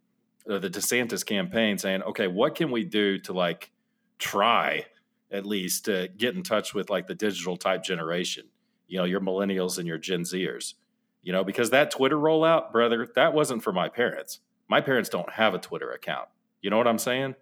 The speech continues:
He knows he's gonna get their vote. So it's like he's trying to reach out, but at the same time, how much energy do you wanna waste on Gen Zers?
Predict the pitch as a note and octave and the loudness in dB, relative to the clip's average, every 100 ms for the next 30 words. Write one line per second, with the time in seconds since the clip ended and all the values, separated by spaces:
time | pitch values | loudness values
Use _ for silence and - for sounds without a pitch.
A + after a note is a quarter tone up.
0 | _ _ - D#3+ C#3 C#3 A#2 G#2+ G2+ F#2 | _ _ 0 2 6 4 4 0 -2 0
1 | E2+ E2+ G2+ G2 - C2 B1 _ _ _ | -4 0 2 2 -2 -10 -12 _ _ _
2 | _ - A2 C3 A#2 - - E3+ F#3+ F3+ | _ -8 -2 0 0 0 2 4 4 2
3 | F#3 F#3 F#3+ F#3 B2+ A2+ - C#3+ C3+ C3 | 0 2 2 2 -2 -4 0 0 2 0
4 | A#2 E3 F#3 - B2 C#3 A#2 A2+ F#2+ A#2+ | 0 0 0 0 -2 0 0 -2 -2 0
5 | A#2 F#2+ E2+ G#2 E2 - - _ _ _ | 0 0 2 2 2 -4 -12 _ _ _
6 | G2 F#2 F2+ G#2 F#2+ F2+ F2 B1+ - | 0 0 0 -2 -2 -2 -4 -4 -10